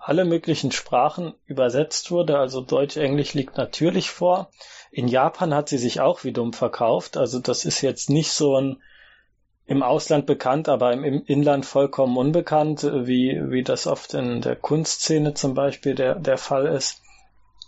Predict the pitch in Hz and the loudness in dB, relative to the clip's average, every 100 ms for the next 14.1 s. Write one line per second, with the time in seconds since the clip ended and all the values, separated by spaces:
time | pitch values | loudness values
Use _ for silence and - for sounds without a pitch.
0 | - _ - - - 147 139 - 143 139 | -20 _ -20 -14 0 2 2 0 0 2
1 | 160 151 151 - - - _ _ 466 262 | 4 4 4 2 -10 -16 _ _ -14 -8
2 | 143 139 120 143 196 - 160 135 - 143 | -6 -6 -2 0 0 2 2 2 0 0
3 | 220 190 123 110 123 175 226 139 131 156 | 2 0 0 0 0 2 2 2 2 0
4 | - - 151 139 131 120 120 143 - - | -2 0 0 2 2 4 4 2 0 -4
5 | 196 - 156 165 165 151 - - - - | -2 2 4 4 4 2 0 -8 -12 -12
6 | - - 151 143 143 - 156 143 143 143 | -10 -2 0 2 0 -2 -2 -2 -2 -6
7 | - _ _ - _ 139 135 - 135 139 | -8 _ _ -20 _ 0 0 0 0 2
8 | 131 170 - 147 139 131 131 - - - | 2 2 -2 -4 -2 -4 -6 -12 -20 -20
9 | _ 151 131 120 165 143 165 - 202 190 | _ 0 0 0 0 0 0 -2 0 0
10 | 156 127 - 131 123 135 123 170 170 - | 0 -2 -2 -2 0 -2 0 0 0 0
11 | 190 - - - - _ _ 120 120 117 | -2 -2 -14 -20 -20 _ _ -2 0 0
12 | 131 117 135 - 139 - - 139 123 123 | -2 -2 -2 0 0 0 -2 0 0 -2
13 | 131 127 139 120 139 127 - 147 160 170 | -2 -2 -4 -4 -4 -4 -2 -2 -2 -4